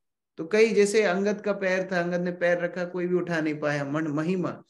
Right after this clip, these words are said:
इतने भारी हो सकते हैं कि कोई भी उसको हिला ना सके। और फिर ईश्वित्त सिद्धि, ईश्वित्त सिद्धि मतलब कोई भी वस्तु को उत्पन्न कर सकते हैं, किसी व्यक्-, वस्तु को विनष्ट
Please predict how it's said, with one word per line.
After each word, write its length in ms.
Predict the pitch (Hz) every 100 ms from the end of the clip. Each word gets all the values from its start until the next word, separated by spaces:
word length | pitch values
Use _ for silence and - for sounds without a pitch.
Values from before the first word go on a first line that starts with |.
| _ _ _ _ _
इतने 320 | 175 165 233 262
भारी 280 | 208 202
हो 120 | 220 208
सकते 360 | 208 202 202
हैं 180 | 190 196
कि 100 | 202
कोई 220 | 202 180
भी 120 | 185
उसको 220 | 190 180 175
हिला 240 | 156 156
ना 140 | 151
सके। 380 | 151 151 147 - - _ _ _ _ _ _ _
और 200 | - 190
फिर 400 | 185 233 - - - _ _ _ _
ईश्वित्त 540 | 202 - 262 254 - 233
सिद्धि, 560 | 214 180 190 170 - -
ईश्वित्त 420 | 160 220 220 220
सिद्धि 340 | 214 190 214
मतलब 540 | 208 185 190 247 294 - _ _ _ _ _ _ _ _ _ _
कोई 300 | 175 196 226
भी 440 | 208 226 233 - 143
वस्तु 440 | 151 - - 202
को 140 | 214
उत्पन्न 640 | 220 - 175 - 240 233 220
कर 180 | 185 151
सकते 340 | 147 139 135
हैं, 180 | 135 123
किसी 260 | 147 185
व्यक्-, 380 | 180 165 160 -
वस्तु 360 | 151 151 151 185
को 220 | 185 208
विनष्ट 340 | 151 156 180